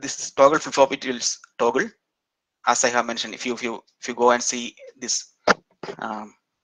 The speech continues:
values a-, again and see how this loop back works, it is a toggle flip-flop basically. So it will toggle its stage. Next pulse comes, it will toggle again.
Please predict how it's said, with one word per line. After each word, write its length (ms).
values 380
a-, 140
again 340
and 140
see 320
how 280
this 200
loop 140
back 200
works, 360
it 80
is 100
a 140
toggle 240
flip-flop 240
basically. 340
So 180
it 40
will 80
toggle 260
its 120
stage. 400
Next 320
pulse 220
comes, 280
it 200
will 140
toggle 240
again. 360